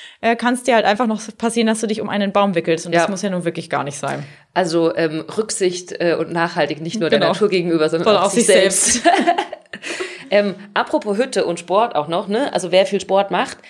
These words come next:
Speaker 2: der muss natürlich auch viel essen. Und schaut man sich das Essen auf den Hütten an, dann hab ich manchmal das Gefühl, ich stehe in so einer Großkantine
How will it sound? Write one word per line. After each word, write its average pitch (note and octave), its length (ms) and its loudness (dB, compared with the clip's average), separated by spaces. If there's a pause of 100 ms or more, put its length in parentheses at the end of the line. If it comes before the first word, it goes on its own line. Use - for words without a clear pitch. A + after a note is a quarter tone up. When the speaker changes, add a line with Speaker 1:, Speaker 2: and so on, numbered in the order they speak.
(140)
Speaker 2:
der E3+ 80 4
muss A3+ 160 2
natürlich F#3 320 -2
auch D#3 80 -2
viel - 160 -8
essen. - 340 -4 (380)
Und F3+ 140 -6
schaut A#3 180 2
man A#3+ 140 -2
sich G#3 100 -4
das F3+ 140 -2
Essen A3 580 -2
auf F3 120 -2
den E3 200 -6
Hütten F#3 320 -8
an, G3+ 260 -4
dann E3 300 -2 (160)
hab - 220 -4
ich F#3+ 100 -4
manchmal F#3+ 260 2
das D#3+ 140 0
Gefühl, - 260 -10
ich - 100 -10
stehe E3+ 220 -2
in E3+ 60 -4
so E3 60 -2
einer D3+ 120 -2
Großkantine E3+ 1200 -4